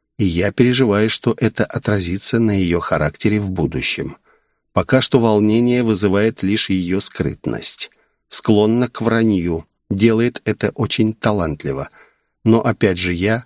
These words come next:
уверена, что это из-за ее прошлого. Я настояла, чтобы руководитель перевела Тину в отдельную комнату. Увы, девочка очень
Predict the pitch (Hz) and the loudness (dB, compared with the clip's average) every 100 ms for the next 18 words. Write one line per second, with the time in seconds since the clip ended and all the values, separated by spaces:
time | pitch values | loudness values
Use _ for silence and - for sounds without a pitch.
0 | _ 120 113 104 101 104 113 - - 104 | _ 0 2 2 2 0 -2 -4 -2 -2
1 | - 107 107 - 127 - 110 95 95 90 | 0 -2 -2 -2 -4 0 0 2 0 0
2 | 87 95 - 71 - 73 62 - _ _ | 0 -4 -2 -4 -2 -6 -8 -12 _ _
3 | _ _ _ - 104 113 117 - 113 110 | _ _ _ 0 2 4 2 0 0 2
4 | 120 123 - 104 110 107 110 101 92 110 | 0 -2 -2 0 0 0 0 0 -2 -2
5 | 127 120 - 107 101 95 95 - 113 113 | -2 -2 0 2 2 0 -2 -2 0 2
6 | 113 104 87 90 92 92 95 - 80 65 | 2 0 0 0 0 2 0 -2 -4 -4
7 | 65 - - - _ _ _ _ _ _ | -6 -8 -12 -14 _ _ _ _ _ _
8 | _ 113 104 127 143 104 104 113 - 135 | _ 2 4 4 4 2 2 0 -2 -2
9 | 123 110 110 | 0 0 0